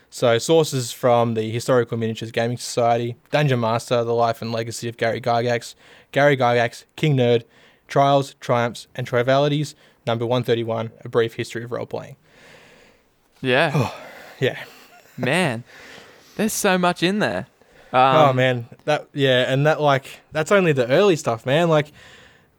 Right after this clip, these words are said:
Speaker 1: if I had have gone through the, the entire history of D and D, like, it, this would be, like, a ten-hour podcast.
Speaker 2: Oh, for sure.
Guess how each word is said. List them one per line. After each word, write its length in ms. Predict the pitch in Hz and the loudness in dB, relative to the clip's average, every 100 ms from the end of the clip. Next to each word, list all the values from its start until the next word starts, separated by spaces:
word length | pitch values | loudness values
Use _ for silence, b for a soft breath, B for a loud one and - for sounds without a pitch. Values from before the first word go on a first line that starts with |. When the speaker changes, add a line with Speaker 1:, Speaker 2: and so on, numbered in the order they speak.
| - | -8
Speaker 1:
if 160 | 151 180 | -4 0
I 120 | 180 | 2
had 120 | 190 | 2
have 260 | 190 156 156 | 0 -2 -4
gone 280 | 160 151 147 | 0 0 0
through 260 | 160 156 | 0 0
the, 220 | 139 139 | 2 -2
the 180 | 151 147 | -2 -2
entire 320 | 135 131 135 | -2 0 0
history 340 | 135 - 143 131 | 0 -2 2 2
of 60 | |
D 140 | 120 123 | 2 0
and 100 | 123 | 2
D, 300 | 120 120 117 | 2 4 2
like, 320 | 117 117 - _ | 0 -2 -10 _
it, 180 | 127 123 | -14 -6
this 180 | 139 - | -4 -2
would 100 | 120 | -2
be, 120 | 123 | 0
like, 180 | 117 110 | -2 -4
a 40 | 110 | -6
ten-hour 400 | 123 117 110 110 | -4 -2 -4 -6
podcast. 580 | 113 - 113 113 - - b b b b b b b | -8 -8 -8 -8 -12 -20 b b b b b b b
Speaker 2:
Oh, 180 | 135 107 | 0 0
for 120 | 117 | -6
sure. 400 | - 139 120 | -2 0 0